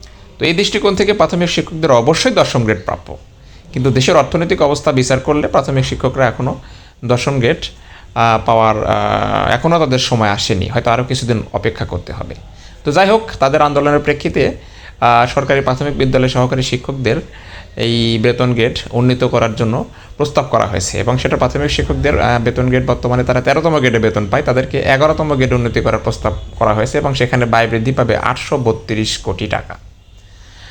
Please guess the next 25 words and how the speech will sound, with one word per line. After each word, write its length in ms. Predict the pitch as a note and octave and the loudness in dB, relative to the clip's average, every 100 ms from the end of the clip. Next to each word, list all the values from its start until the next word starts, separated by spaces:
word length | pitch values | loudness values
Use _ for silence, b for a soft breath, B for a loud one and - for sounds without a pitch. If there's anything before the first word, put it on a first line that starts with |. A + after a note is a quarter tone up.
| B B | B B
আর 520 | - A2 G#2+ G#2+ - - - - - | 0 2 2 2 -2 -10 -18 -20 -18
সেটা 640 | - - C3 C#3 C3+ C3 - - | -8 -4 2 4 6 4 0 -4
অর্থ 260 | B2 - C#3+ | -6 -2 0
মন্ত্রণালয়, 720 | C3 B2+ C3 B2+ B2 A#2+ C#3+ | 2 2 2 2 4 2 0
আহ, 840 | - - - - - - A#2 A2+ A#2 | -4 -12 -16 -18 -16 -2 2 2 2
কাছে 260 | B2 - A#2+ | -2 -2 0
পাঠানো 380 | A#2 - C#3 | -2 0 2
হয়েছে 360 | C3+ C#3 C3+ - | 4 2 0 -2
এবং 180 | C#3+ C3 | 2 0
সেটা 220 | C3 B2+ A2+ | 0 -2 0
গত 360 | A#2+ B2 D3+ - | 2 2 0 -2
চারই 280 | - C3+ D3 | 0 2 4
নভেম্বর 460 | C3+ C3 D3 B2+ B2 - B B - | 2 2 2 2 0 -4 B B -2
মন্ত্রিপরিষদ 560 | B2+ C3 C3 C3 C3+ B2 | -2 0 0 0 0 0
বিভাগে 300 | A#2+ B2+ B2 | 2 2 2
লিখিতভাবে 540 | A2+ B2+ D#3+ C#3+ C3+ C3 | 0 0 0 2 2 2
প্রস্তাব 340 | B2 - B2+ | 0 -2 -2
পাঠানো 300 | A2+ G#2+ A2 | -2 -2 -2
হয়েছে। 320 | G2+ G#2 - A3+ - B B B - | -2 -2 -4 -6 -8 B B B -2
এর 100 | B2+ | 0
আগে 280 | B2 B2 D#3+ | 2 2 0
এই 260 | - C#3+ | 0 -2
প্রস্তাব 400 | C#3 C3+ - B2+ C#3 | 0 -2 2 0 2
অর্থ 240 | A#2+ - | -2 0
বিভাগে 520 | C3 B2 B2 B2+ B2 | 2 2 2 2 0